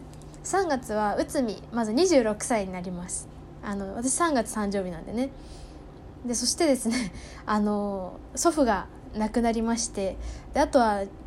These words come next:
重大な事件としては選抜甲子園が中止になりました。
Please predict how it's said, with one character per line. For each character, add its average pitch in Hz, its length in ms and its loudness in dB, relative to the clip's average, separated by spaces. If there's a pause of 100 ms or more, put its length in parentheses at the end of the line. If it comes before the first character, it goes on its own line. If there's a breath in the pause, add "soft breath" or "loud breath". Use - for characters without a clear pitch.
(280)
重 262 200 6
大 262 120 10
な 262 100 8
事 277 140 4
件 247 160 0
と 208 80 -6
し 202 80 -4
て - 80 -4
は 202 60 -2
選 285 220 2
抜 294 220 4
甲 294 180 4
子 285 160 2
園 214 120 -2
が - 80 -10
中 - 200 -2
止 208 180 0
に 202 60 -2
な 196 100 -2
り 190 80 -4
ま 185 120 -6
し - 100 -6
た。 - 100 -8